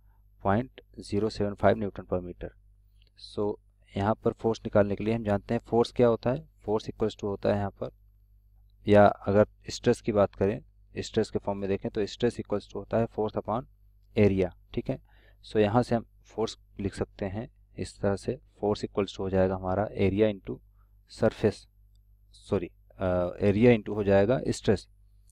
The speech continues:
So स्ट्रेस की वैल्यू हमें पता नहीं है यहाँ पर, ठीक है, स्ट्रेस की वैल्यू हमें यहाँ पर दिया नहीं गया है और एरिया की वैल्यू हमें पता चल जाएगी यहाँ से निकाल के। तो सबसे पहले हम डायमीटर देख लेते हैं, diameter of the beaker जो है वो कितना होगा। एरिया,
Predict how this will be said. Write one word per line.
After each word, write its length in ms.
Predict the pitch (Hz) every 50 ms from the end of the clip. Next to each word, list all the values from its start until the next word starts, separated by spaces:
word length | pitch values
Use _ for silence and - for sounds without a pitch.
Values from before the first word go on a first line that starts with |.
| _ _ - - _ _ _ _ - - -
So 140 | - 135 139 - 135
स्ट्रेस 340 | - - - - 151 -
की 100 | - -
वैल्यू 180 | 131 127 131 131
हमें 140 | 127 131 127
पता 280 | - 110 - - 117
नहीं 160 | 117 120 117 120
है 60 | 117
यहाँ 140 | 117 117 117
पर, 160 | - - 117
ठीक 260 | - - 120 - -
है, 60 | 160 165 - _ _ _ _ _ _ _ _ - -
स्ट्रेस 320 | 101 - - 123 120 -
की 100 | - 120
वैल्यू 180 | 110 107 123 123
हमें 160 | 117 120 120
यहाँ 180 | 131 127 113 107
पर 220 | - 139 143 - - -
दिया 200 | 110 - 104 110
नहीं 180 | 113 110 110 110
गया 200 | 107 101 98 95
है 160 | 107 123 151 - _ _ _ _ _ -
और 180 | - 107 110 - -
एरिया 340 | - 110 110 110 123 143 143
की 120 | - -
वैल्यू 200 | 113 110 107 117
हमें 240 | 113 110 120 147 170 - - -
पता 180 | 117 - 117
चल 180 | - - 107 107
जाएगी 260 | 107 101 101 98 104
यहाँ 160 | 101 95 95
से 100 | 92 -
निकाल 260 | 95 95 - 92 92
के। 180 | - - 101 - - _ _ _ _ - - -
तो 60 | 120
सबसे 260 | - - 131 - -
पहले 200 | - 143 147 156
हम 80 | 160 139
डायमीटर 460 | 120 113 120 123 120 120 - 143 135
देख 200 | 123 117 107 -
लेते 220 | 104 - - 107
हैं, 100 | 110 123
diameter 500 | 117 110 104 110 113 110 110 - 143 135
of 120 | 135 127 123
the 120 | 131 113
beaker 240 | 113 104 - 120 117
जो 140 | 104 107 101
है 200 | 107 123 151 - _ _ _ _ _ -
वो 60 | 123
कितना 320 | - - - - - 110
होगा। 300 | 95 90 87 92 90 95 - _ _ -
एरिया, 340 | - 107 104 101 117 131 120